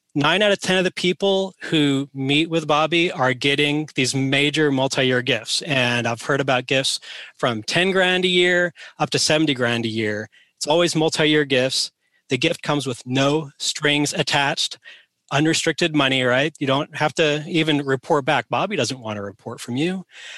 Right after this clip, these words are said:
You don't even have to send a thank you note or have a follow-up coffee afterwards. Dolph, are you sure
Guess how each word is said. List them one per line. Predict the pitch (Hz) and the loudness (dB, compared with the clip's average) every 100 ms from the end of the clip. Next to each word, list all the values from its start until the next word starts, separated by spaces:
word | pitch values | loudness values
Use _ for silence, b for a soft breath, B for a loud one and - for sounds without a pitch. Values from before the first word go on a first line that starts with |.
| B | B
You | 147 | 0
don't | 180 | 2
even | 180 | 2
have | 175 | 0
to | 170 | 0
send | - 160 | 0 0
a | |
thank | 139 143 131 | 2 0 0
you | 135 | 0
note | 131 135 | 2 2
or | 123 | 0
have | 110 120 | 0 -2
a | |
follow-up | 113 120 123 120 | -2 0 0 -2
coffee | - 120 120 120 | -2 -2 -2 0
afterwards. | 113 117 127 104 98 - _ | 0 0 -4 -6 -8 -12 _
Dolph, | - 151 | -2 0
are | 165 | 2
you | 208 | 0
sure | - 175 196 196 | 2 2 2 0